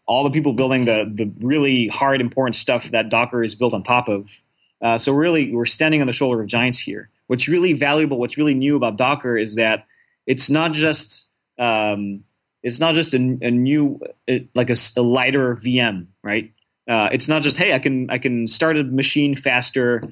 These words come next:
I can, uh, I can, um, sell a V P S for, for less because there's less overhead." Um, it's, it's about using, um, it's about creating a new unit of software delivery, right?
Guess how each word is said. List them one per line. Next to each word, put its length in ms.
I 100
can, 300
uh, 140
I 100
can, 260
um, 560
sell 400
a 60
V 120
P 200
S 180
for, 380
for 160
less 400
because 280
there's 160
less 180
overhead." 640
Um, 480
it's, 500
it's 200
about 340
using, 800
um, 520
it's 160
about 280
creating 260
a 40
new 640
unit 420
of 120
software 520
delivery, 600
right? 180